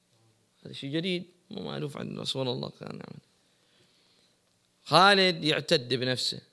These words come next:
على أنه من شجعان ال-، العرب. قال: "لو لم يقلها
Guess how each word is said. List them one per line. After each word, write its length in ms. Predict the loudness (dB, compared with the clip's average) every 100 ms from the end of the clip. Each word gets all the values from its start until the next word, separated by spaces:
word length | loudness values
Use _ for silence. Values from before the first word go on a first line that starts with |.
| _
على 160 | -6 -4
أنه 200 | -2 -4
من 120 | -4
شجعان 440 | -6 -6 -4 -2 -2
ال-، 180 | -4 -10 _ _ _ _ _ _ _ _ _ _ _ _ -10
العرب. 520 | 0 4 4 2 -2 -14 _ _ _ _ _ -20 _ _ _ 0
قال: 800 | 6 8 8 6 4 2 2 2
"لو 240 | 4 4
لم 240 | 4 2 2
يقلها 920 | 0 2 0 2 2 2 0 -2